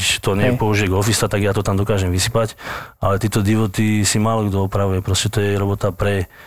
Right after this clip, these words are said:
Speaker 1: greenkeepera potom, že to raz za mesiac robíš, nie že každý deň.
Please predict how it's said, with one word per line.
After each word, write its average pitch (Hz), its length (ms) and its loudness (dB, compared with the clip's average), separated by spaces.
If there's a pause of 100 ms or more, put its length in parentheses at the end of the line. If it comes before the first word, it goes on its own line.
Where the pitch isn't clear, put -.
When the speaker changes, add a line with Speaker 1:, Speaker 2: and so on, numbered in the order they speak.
(340)
Speaker 1:
greenkeepera 107 720 2
potom, 104 320 0
že 98 100 2
to 101 140 0
raz 107 180 2
za 98 220 2
mesiac 101 340 0
robíš, 87 320 0
nie 104 160 2
že 90 120 -2
každý 92 340 -2
deň. 98 160 0